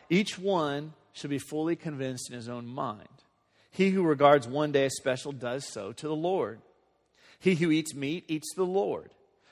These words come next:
for he gives thanks to God. And he who abstains does so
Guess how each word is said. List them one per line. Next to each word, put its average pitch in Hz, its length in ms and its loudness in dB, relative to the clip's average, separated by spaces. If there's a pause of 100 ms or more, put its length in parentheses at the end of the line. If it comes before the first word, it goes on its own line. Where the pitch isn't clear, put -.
(100)
for 147 80 -2
he 143 60 0
gives 147 280 0
thanks 147 280 -8
to 147 80 -10
God. 135 380 0
And 127 140 -10 (180)
he 190 160 2
who 175 180 8
abstains 147 880 0
does 151 260 0 (100)
so 127 340 -4